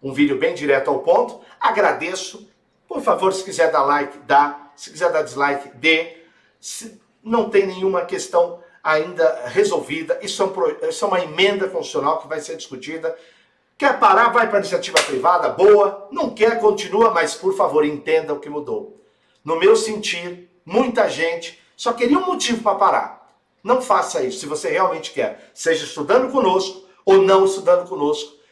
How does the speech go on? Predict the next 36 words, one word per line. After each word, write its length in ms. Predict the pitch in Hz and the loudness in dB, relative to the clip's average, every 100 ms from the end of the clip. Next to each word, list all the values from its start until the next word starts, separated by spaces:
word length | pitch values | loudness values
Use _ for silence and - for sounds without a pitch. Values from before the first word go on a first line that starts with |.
| _ | _
siga 520 | - - 202 202 175 | -8 -4 -2 0 0
firme, 520 | - 165 185 180 - - - | 0 -4 -4 -6 -12 -14 -4
nós 160 | 151 | -2
vamos 160 | - - | -2 -2
fazer 240 | 160 - | -2 -2
sempre 340 | - 208 202 - | -4 -2 -2 -2
conversa, 580 | 170 143 151 170 165 123 | -2 0 2 0 0 -6
aos 160 | 120 | -6
sábados 560 | 175 165 143 123 - - _ _ | -2 -2 -2 -8 -12 -20 _ _
sempre 380 | - - 170 147 | -4 0 0 0
costumeiro 540 | 143 143 131 135 147 | -6 -6 -4 -2 -2
fazer 260 | 131 127 135 | -2 -6 -6
conversa 360 | 135 127 123 120 | -4 -4 -4 -6
ao 80 | |
vivo 260 | 95 139 131 | -4 -4 -4
às 80 | - | -6
quatorze 400 | 120 127 123 110 | -8 -6 -4 0
horas, 480 | 147 165 165 - - _ _ | 2 2 0 -8 -18 _ _
e 80 | 147 | -4
a 60 | 151 | -4
gente 260 | 156 - | -4 -8
tem 140 | 160 156 | -8 -10
os 100 | 120 | -10
vídeos 300 | 151 - 135 | -12 -8 -6
aí 100 | 139 | -6
do 100 | 139 | -6
canal, 720 | 127 117 147 156 - - _ | -4 0 2 0 -4 -18 _
por 180 | 233 - | -2 0
favor, 580 | 170 143 170 180 - - | 0 2 0 0 -6 -4
entre 280 | 208 202 165 | -2 -2 -6
em 20 | |
contato, 480 | 143 143 170 165 - | -6 0 0 0 -4
vamos 220 | 190 - | -6 -6
conversar, 760 | 165 147 - 160 - - _ _ | -6 -4 0 -2 -2 -14 _ _
mantenha 520 | 170 196 190 190 185 156 | -2 0 2 2 2 -2
firme 640 | - 175 175 175 180 | -4 -6 -6 -8 -16